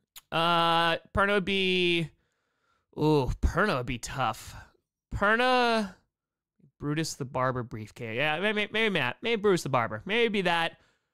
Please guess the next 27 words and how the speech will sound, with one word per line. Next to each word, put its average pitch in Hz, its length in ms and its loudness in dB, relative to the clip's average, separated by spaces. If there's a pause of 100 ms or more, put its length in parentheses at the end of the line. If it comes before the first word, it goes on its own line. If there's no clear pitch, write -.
(140)
Five 202 800 0 (600)
would 151 240 0
be, 180 340 2
uh, 160 360 2 (2000)
mm. 127 240 -6 (480)
Tree, 381 320 2
I 403 60 2
feel 254 180 0
like, 202 120 0
would 170 60 -2
be, 190 120 2
like, 165 180 2
a 131 160 2
George 147 480 -2
the 151 140 2
Animal 139 240 -2
Steel 120 560 -6 (160)
kinda 135 220 -2
guy. 120 420 -2 (100)
I 160 60 -4
think, 214 420 -4
uh, 190 240 2
five 247 840 0 (920)
is 180 120 -20
just - 240 -10
be 143 120 -4
offensive 110 800 -8